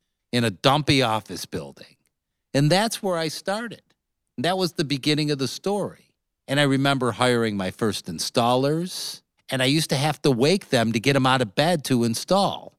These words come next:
because nobody wanted to work for the little guy because they didn't trust him. So these are the challenges that I was up against. So we'd sell a job.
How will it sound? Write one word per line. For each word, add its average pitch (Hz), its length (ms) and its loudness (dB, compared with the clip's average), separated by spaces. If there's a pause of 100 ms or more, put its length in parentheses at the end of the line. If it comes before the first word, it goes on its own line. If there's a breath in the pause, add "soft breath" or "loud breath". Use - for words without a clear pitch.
(120)
because 156 320 2
nobody 190 340 2
wanted 143 360 0
to 139 80 0
work 180 260 0
for 139 160 -2
the 135 100 0
little 170 300 2
guy - 400 -10 (240)
because 131 340 2 (140)
they 95 120 -4
didn't 120 220 -2
trust 202 420 -2
him. - 140 -6 (560 loud breath)
So 151 380 2 (260 soft breath)
these 202 220 2
are 190 60 0
the 147 120 0
challenges 135 720 0
that 117 160 4
I 110 80 4
was 107 220 2
up 180 200 2
against. - 800 -8 (360)
So 160 180 4
we'd 131 200 2
sell 160 260 2
a 123 80 0
job. 160 540 0